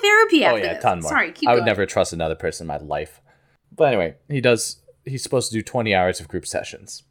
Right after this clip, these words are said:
Speaker 2: After this twenty hours, he gets in trouble again. Still not really his fault. He's trying to help,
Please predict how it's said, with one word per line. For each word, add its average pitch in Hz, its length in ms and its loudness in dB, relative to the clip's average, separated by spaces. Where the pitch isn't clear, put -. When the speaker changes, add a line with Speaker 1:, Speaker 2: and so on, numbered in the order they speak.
Speaker 2:
After 107 260 -2
this 101 140 -8
twenty 92 280 -4
hours, 80 320 0
he 95 120 -10
gets 80 180 -4
in 85 80 -8
trouble 82 340 -4
again. 98 580 0
Still 160 920 0
not 139 480 -2
really 139 280 2
his 113 220 -2
fault. 101 280 2
He's 113 160 -14
trying 110 200 -4
to 98 60 -2
help, 92 300 -4